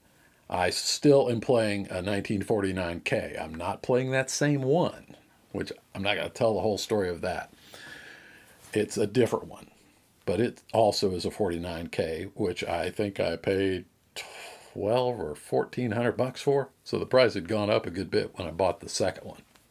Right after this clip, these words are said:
Bottom line is I haven't shopped for bases really in a long time. I mean, I, I've seen students show up with bases,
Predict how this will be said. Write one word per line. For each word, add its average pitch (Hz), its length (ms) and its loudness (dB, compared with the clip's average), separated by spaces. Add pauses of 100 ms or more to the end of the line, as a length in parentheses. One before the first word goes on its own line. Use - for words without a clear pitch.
(1900)
Bottom 190 300 4
line 123 260 6
is 101 180 0
I 101 80 2
haven't 135 180 2
shopped 101 400 0
for - 100 -10
bases 95 600 -2 (540)
really 98 520 2
in 117 80 -8
a 101 60 0
long 101 340 2
time. 101 380 -2 (220)
I 113 60 0
mean, 110 200 0
I, 107 280 2
I've 104 120 0
seen 139 460 2
students 113 420 0
show 104 220 2
up 95 100 0
with 90 140 -6
bases, 98 580 -2